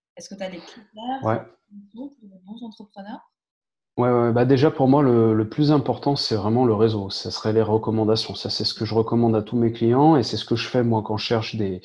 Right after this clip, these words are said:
Speaker 2: des entrepreneurs pour des clients, donc à travers un peu toute la France, quand on, je les aide à, à trouver des entrepreneurs, on essaye déjà d'interroger leur réseau proche. Euh, du coup, euh, de trouver donc les,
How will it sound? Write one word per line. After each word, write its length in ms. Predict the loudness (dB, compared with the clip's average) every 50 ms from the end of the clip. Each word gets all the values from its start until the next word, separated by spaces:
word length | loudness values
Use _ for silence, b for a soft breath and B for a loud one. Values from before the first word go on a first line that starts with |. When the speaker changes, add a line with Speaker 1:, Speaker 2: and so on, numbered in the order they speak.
| B B B B B
Speaker 2:
des 140 | B 2 2
entrepreneurs 640 | 2 2 2 0 -2 0 0 2 2 2 2 0 -2
pour 140 | -4 -6 -4
des 100 | -4 -4
clients, 380 | -4 -2 -2 0 0 2 0
donc 200 | 0 -2 -4 -8
à 60 | -10 -10
travers 280 | -8 -6 -4 -4 -4
un 100 | -4 -6
peu 120 | -8 -10 -14
toute 200 | -14 -10 -6 -6
la 80 | -6
France, 340 | -6 -4 -2 -2 -2 -2 -4
quand 240 | -8 -14 -16 -14 -12
on, 300 | -12 -12 -10 -12 -12 -10
je 120 | -6 -4
les 140 | -2 0 0
aide 100 | 0 0
à, 260 | -2 -4 -6 -8 -10 -12
à 140 | -12 -14 -12
trouver 240 | -6 -2 -2 0 0
des 60 | 0
entrepreneurs, 640 | -2 -4 -6 -10 -12 -8 -6 -2 0 0 0 0 -2 B B B B B B B
on 120 | B 0 0
essaye 280 | 0 2 2 2 2
déjà 460 | 4 2 2 4 4 4 4 2 0 B B B B B
d'interroger 500 | -2 -2 0 2 2 4 4 4 4 4
leur 220 | 4 4 4 2 2
réseau 260 | 2 2 4 2 0
proche. 560 | 2 2 0 2 0 -2 -6 -10 -12 -14 -20 _ _ _ -6
Euh, 680 | -4 -2 -2 0 0 -2 -2 -2 -2 -2 -2 -2 -4 -4
du 240 | -4 -4 -4 -4 -6
coup, 480 | -6 -6 -4 -2 0 0 0 0 -2 -6 -6 -2
euh, 240 | 0 0 0 0 0 -2 -4 -4 -6 -8 -10 -10 -8
de 160 | -4 -4 -4
trouver 400 | -4 -4 -4 0 2 4 4 4
donc 320 | 4 2 0 -2 -4 -12 -8
les, 640 | -4 0 2 4 4 4 4 2 0 0 -2 -4 -6